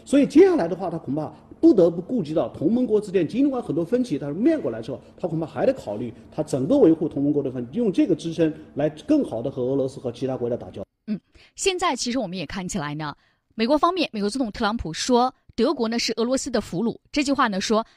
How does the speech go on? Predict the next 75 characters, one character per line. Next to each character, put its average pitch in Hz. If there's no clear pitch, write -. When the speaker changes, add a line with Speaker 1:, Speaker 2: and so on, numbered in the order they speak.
Speaker 2:
他 302
可 247
能 220
对 240
于 226
俄 240
罗 240
斯 262
接 262
下 254
来 196
并 262
不 202
是 208
非 214
常 180
的 180
和 165
气。 -
但 381
是 349
我 202
们 311
打 185
一 196
个 294
比 160
方， 220
那 311
假 170
设 311
说 320
呢， 269
特 269
朗 269
普 247
预 226
见 233
到 220
了 196
非 233
常 233
睿 262
智 220
的 175
普 -
京， 254
两 220
个 285
人 370
交 403
手 330
之 285
后 311
呢， 220
美 190
俄 247
两 240
国 190
关 277
系 240
即 294
使 302
是 247
小 -
概 233
率， 214
也 208
有 233
缓 170
和 180
的 226
可 -
能 160
性。 262